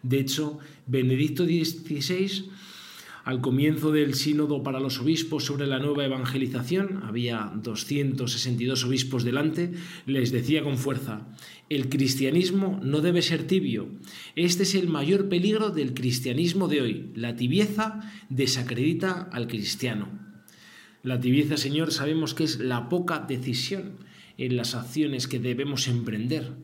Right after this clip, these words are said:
Sobre todo, Señor, en las que tenemos que ponerte a ti en primer lugar.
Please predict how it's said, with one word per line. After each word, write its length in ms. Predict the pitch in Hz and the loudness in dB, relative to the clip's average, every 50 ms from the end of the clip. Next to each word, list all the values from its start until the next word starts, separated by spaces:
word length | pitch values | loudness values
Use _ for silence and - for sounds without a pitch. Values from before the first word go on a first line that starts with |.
| - - - - _ _ _ _ _ _ _ | -18 -20 -20 -20 _ _ _ _ _ _ _
Sobre 260 | - - 147 143 147 | -6 -2 -2 0 0
todo, 160 | 156 196 202 | 2 2 2
Señor, 300 | 185 - 180 190 202 202 190 | 2 2 2 2 2 2 2
en 100 | 165 135 | 0 0
las 220 | 120 120 - - | 0 -2 -4 -4
que 540 | - - 127 113 107 107 104 95 98 104 - - - - - _ _ _ _ _ _ _ _ _ | -6 -6 -4 -2 -2 -2 -4 -6 -6 -10 -12 -14 -16 -20 -20 _ _ _ _ _ _ _ _ _
tenemos 380 | - 131 139 160 165 160 - | -6 -2 0 0 0 0 0
que 200 | - - 143 127 | 0 0 -2 -2
ponerte 440 | 127 123 127 127 139 160 165 - 160 | -2 0 0 0 2 0 0 0 -2
a 80 | 143 127 | -2 0
ti 120 | 135 170 | 0 2
en 140 | 170 156 - | 2 2 2
primer 320 | - 120 127 131 127 117 | 0 0 0 2 2 2
lugar. 400 | 117 110 104 107 110 104 101 - | 0 0 -2 -2 -4 -6 -8 -12